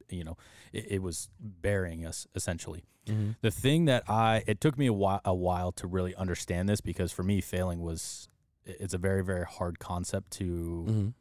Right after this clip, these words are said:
Speaker 1: to, to, like, be okay with. Um, the thing that I learned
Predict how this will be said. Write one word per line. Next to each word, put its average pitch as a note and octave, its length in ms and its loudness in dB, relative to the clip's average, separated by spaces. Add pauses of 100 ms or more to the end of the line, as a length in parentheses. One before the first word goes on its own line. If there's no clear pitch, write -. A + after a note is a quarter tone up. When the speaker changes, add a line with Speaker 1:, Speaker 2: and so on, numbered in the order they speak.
Speaker 1:
to, F#2 340 -6
to, F2+ 320 -6
like, E2 340 -6
be G2 140 2
okay F#2+ 260 0
with. C3 300 4 (480)
Um, G#2 340 2
the G#2+ 140 4
thing C#3 340 2
that A2+ 220 2 (320)
I G#2 340 0 (340)
learned G#2 720 4